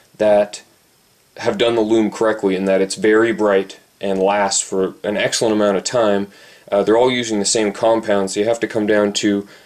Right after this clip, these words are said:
an assumption that it may be the amount of the, uh, luminous material that you, that they're using. But ultimately, this could be a lot better, and I think this is the, really the only weak point on an otherwise excellent watch that will affect almost every user.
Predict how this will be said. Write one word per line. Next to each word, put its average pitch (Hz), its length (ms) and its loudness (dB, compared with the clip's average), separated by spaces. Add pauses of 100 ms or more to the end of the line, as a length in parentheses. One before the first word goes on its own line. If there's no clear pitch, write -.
(200)
an 110 120 0
assumption 160 460 0
that 104 120 2
it 95 80 0
may 107 160 0
be 104 140 0
the 101 160 2
amount 104 500 0 (540)
of 101 220 -2
the, 104 180 0
uh, 101 60 6
luminous 113 440 2
material 117 380 2
that 104 220 -2
you, 110 60 -8
that 104 260 0
they're 101 100 2
using. 120 460 -2 (1080)
But 107 260 -2
ultimately, 123 400 2
this 107 360 0
could 120 200 0
be 113 100 -2
a 107 60 4
lot 104 240 2
better, 110 220 2
and 117 80 2
I 101 60 2
think 107 220 -2
this 110 160 0
is 101 120 -2
the, 110 100 2
really 123 300 2
the 104 120 2
only 123 280 4
weak 113 280 -4
point 101 440 0
on 104 140 0
an 101 100 2
otherwise 110 420 2
excellent 95 460 -2
watch 104 320 2
that 85 100 0
will 98 140 2
affect 98 300 0
almost 98 280 0
every 98 300 -2
user. 95 480 -4